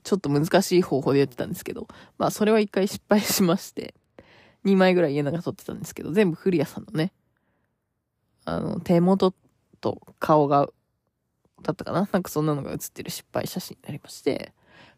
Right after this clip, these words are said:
クラッカーはもう一個ずつしかなかったので、あの、口でプーって吹いたら、縮んでるのが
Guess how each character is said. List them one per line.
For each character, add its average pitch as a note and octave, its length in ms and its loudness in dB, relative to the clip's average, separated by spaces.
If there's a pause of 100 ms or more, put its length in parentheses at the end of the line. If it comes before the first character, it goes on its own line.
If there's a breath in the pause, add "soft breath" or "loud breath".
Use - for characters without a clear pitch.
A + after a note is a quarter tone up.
ク - 60 -6
ラ A3 120 2
ッ - 80 -12
カ - 120 -6
ー A#2+ 40 0
は A2+ 60 -2
も A2 120 -6
う B2+ 40 -6
一 D3+ 140 -4
個 A#3+ 140 4
ず A#3 260 -2
つ - 20 -8
し - 140 -10
か D#3 100 0
な D#3+ 80 2
か G#3 120 -4
っ - 40 -8
た C3 120 -6
の C#3+ 60 -2
で、 E3+ 340 2 (240)
あ E3 60 -2
の、 E3+ 60 0
口 - 220 -10
で G#3 80 4
プ B3 140 -4
ー A#3 260 0
っ A3+ 40 -6
て G#3+ 120 -2
吹 D#3+ 100 0
い - 40 -2
た - 120 -6
ら、 - 200 -6 (840)
縮 F#3+ 300 2
ん G3 80 6
で F#3+ 80 6
る F3+ 60 4
の D#3 100 -2
が - 220 -4